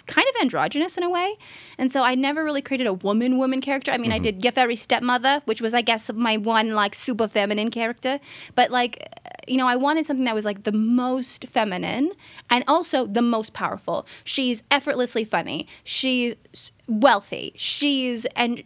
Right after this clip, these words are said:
Speaker 1: an opulent and in charge.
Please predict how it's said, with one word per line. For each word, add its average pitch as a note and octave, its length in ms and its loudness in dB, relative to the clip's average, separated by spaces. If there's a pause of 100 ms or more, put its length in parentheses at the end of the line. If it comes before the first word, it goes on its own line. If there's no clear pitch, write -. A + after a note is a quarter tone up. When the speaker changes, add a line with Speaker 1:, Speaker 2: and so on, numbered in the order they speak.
Speaker 1:
an B3 220 0
opulent - 800 -2
and A3+ 500 -2 (120)
in C4+ 160 2
charge. G#3 600 -6